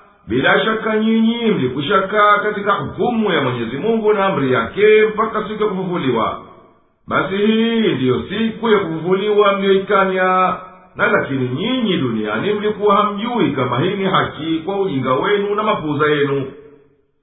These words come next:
Basi siku hiyo watafufuliwa watu. Hakutowafaa kitu makafiri kutoa udhuru wao kwa kukanya kwao na kuwakadhibisha kwao mitume wao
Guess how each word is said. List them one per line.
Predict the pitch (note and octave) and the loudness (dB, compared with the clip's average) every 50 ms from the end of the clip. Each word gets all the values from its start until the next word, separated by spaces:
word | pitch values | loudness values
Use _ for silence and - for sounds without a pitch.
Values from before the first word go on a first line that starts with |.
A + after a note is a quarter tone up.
| _ _ _ | _ _ _
Basi | - B2 C#3+ D#3+ F3 F#3 | -6 -4 -4 -4 -4 -4
siku | A3+ A3 - A3 A3 | -4 -2 2 4 4
hiyo | A3+ A#3+ B3 A#3+ A3+ F#3+ D#3+ C3+ A2+ | 4 4 2 0 2 2 4 4 2
watafufuliwa | A2+ A2 - E3+ F3 G3+ G#3+ G3 A3+ A3+ A3+ A3+ A3 A3 A3 | 2 0 0 0 0 0 2 2 2 2 2 2 2 2 4
watu. | G#3+ G#3 G3 F#3+ - G3 G3 G3 G3+ G3+ G3+ G3 F#3+ F3 - - - - - - - - - - - | 4 4 2 2 -2 -4 -4 -4 -4 -2 -2 0 -2 -2 -2 -6 -10 -16 -20 -20 -20 -20 -20 -8 -2
Hakutowafaa | - E3+ F3+ G3 G#3+ G#3 G#3+ G#3+ G#3+ G#3 - - G#3+ G#3 G#3+ | -2 -2 0 -2 -2 0 2 2 2 2 2 2 2 2 2
kitu | G#3 - A#3 B3+ B3 - - - C#3 C3+ A2+ | 0 -4 -6 -6 -6 -8 -8 -6 -4 -2 -2
makafiri | G#2+ G2+ G2 - E3+ G3+ A3 F#3 G3 G#3+ G#3+ G#3+ - | -2 -2 -2 -2 0 0 0 0 -2 -4 -4 -4 -2
kutoa | G3+ G#3 G3 G#3+ G#3+ G#3+ | -4 -2 0 4 4 4
udhuru | G3 D#3+ D#3+ C#3+ C3+ C3 C#3+ | 4 4 2 0 0 2 2
wao | E3 F#3+ G3+ G3+ G#3 G#3+ G#3+ G#3+ G#3+ G#3 | 4 4 4 4 2 2 4 4 2 2
kwa | F#3 F3+ F3 | 2 -2 -4
kukanya | E3+ C3 A#2+ C3+ C#3 F3 F#3+ | -6 -4 -4 -4 -2 -2 -2
kwao | F#3+ F#3+ G3 G#3 G3 G3 G3 G3+ G#3+ G#3+ G#3 G#3+ | -4 -2 0 2 2 4 4 4 6 6 6 6
na | G#3 G3+ G3 | 4 2 0
kuwakadhibisha | F#3+ G3+ G3+ G3+ G3 F#3+ F#3+ F#3+ G#3+ A3+ G3 F#3 - | -2 -2 -4 -4 -4 -4 -2 -4 -4 -2 -2 -2 -2
kwao | - B2+ B2 B2+ C#3 F3 | -2 0 -2 0 0 -2
mitume | F#3 F3+ F#3+ G3 F#3 F#3+ | -2 -4 -4 -4 -4 -2
wao | F#3+ F#3 D#3 C3 A#2 G#2+ F#2+ - | 0 2 2 2 0 -2 -4 -8